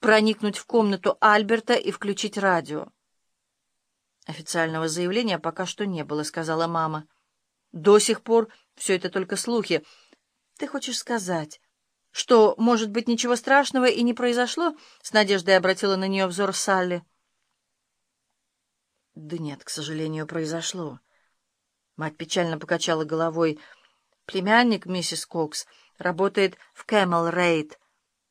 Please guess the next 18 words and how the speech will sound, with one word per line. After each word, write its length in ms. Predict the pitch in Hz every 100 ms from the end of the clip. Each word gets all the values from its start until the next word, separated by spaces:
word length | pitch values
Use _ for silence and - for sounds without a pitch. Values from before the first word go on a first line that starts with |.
| _ _ _ _ _
где 220 | 160 175
всем 260 | 185 247 240
прекрасно 540 | 220 196 202 196 202
известно, 400 | 185 185 226 220
что 180 | 185 190
произошла 480 | 185 180 180 180 190
катастрофа. 640 | 185 196 - 208 175 147 - - _
Женщины 480 | 185 196 202 185 185
уже 180 | 180 185
собираются 640 | 180 180 190 190 180 196
у 20 |
ворот 380 | 185 196 214 196
в 40 | 165
ожидании 500 | 160 160 175 175 170
вестей 360 | 170 - 190
о 60 | 165
своих 280 | 175 165 175
мужьях. 520 | 175 165 175 156